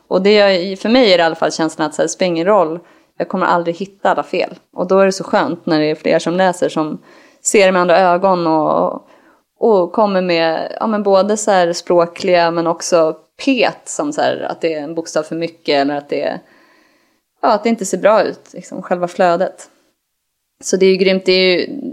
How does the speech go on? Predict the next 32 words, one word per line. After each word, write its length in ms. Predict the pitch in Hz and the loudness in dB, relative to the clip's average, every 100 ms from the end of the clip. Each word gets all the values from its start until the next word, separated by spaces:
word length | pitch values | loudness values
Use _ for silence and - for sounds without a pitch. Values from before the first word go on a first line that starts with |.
| - | -2
det 140 | 208 | 2
är 200 | 202 202 | 4 4
ju 120 | 190 | 4
en, 280 | 185 175 175 | 2 0 -2
eh, 500 | 170 165 165 - 185 180 190 _ _ _ _ | -4 -4 -6 -6 -6 -10 -18 _ _ _ _
ja, 120 | 247 | -2
men 180 | 240 196 | 0 0
en, 180 | 180 175 | -2 -2
en, 500 | 175 180 165 165 - - - 190 | -2 -2 -4 -6 -8 -10 -14 -6
det 60 | 185 | 0
är 40 | |
ju 60 | 208 | 2
det 160 | 202 196 | 4 2
de 120 | 190 | 4
gör. 240 | 196 202 | 4 2
De 180 | 175 175 | 0 -2
är 40 | |
ju 100 | 175 | -4
proffs 400 | 175 - 190 - - | -4 -2 -2 -2 -4
på 180 | 170 156 | 0 0
att, 300 | 165 - - _ | -2 -10 -20 _
att 260 | - 175 - - | -10 -10 -16 -16
skapa 400 | - - 180 175 | -10 -2 0 2
böcker, 420 | 190 196 - - | 0 -2 -2 0
och, 260 | 170 165 - | 0 0 -2
och 100 | - | -2
att 120 | 175 | -2
få 240 | - 185 180 | -2 0 2
del 220 | 196 170 | 2 2
av 60 | |
det 120 | 160 170 | 0 -2
tycker 260 | 165 - | -4 -2